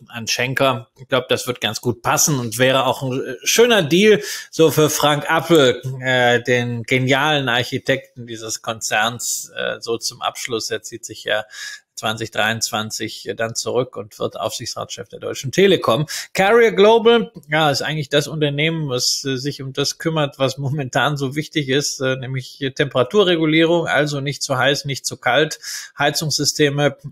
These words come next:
und, äh, Klimaanlagen, ist noch nicht ganz so lange an der Börse, erst seit zwanzig zwanzig, äh, ist nämlich abgespalten worden nach der Fusion von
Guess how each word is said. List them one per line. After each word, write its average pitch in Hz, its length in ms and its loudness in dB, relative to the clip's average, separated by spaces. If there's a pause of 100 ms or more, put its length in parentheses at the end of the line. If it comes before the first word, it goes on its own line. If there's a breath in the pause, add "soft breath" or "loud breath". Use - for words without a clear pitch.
und, 131 440 -6
äh, 113 100 -6
Klimaanlagen, 160 1080 0
ist 147 140 -4
noch 139 120 -2
nicht 156 220 -2
ganz 202 280 2
so 180 140 6
lange 160 400 2
an 151 160 -2
der 135 100 4
Börse, 156 460 2
erst 143 240 -4
seit 131 200 -2
zwanzig 131 360 -4
zwanzig, 165 580 2 (460 loud breath)
äh, 131 180 0
ist - 180 -6
nämlich 131 600 -6
abgespalten 127 920 -2
worden 123 340 2
nach 113 180 -6
der 127 160 -4
Fusion 139 760 2
von 151 480 -2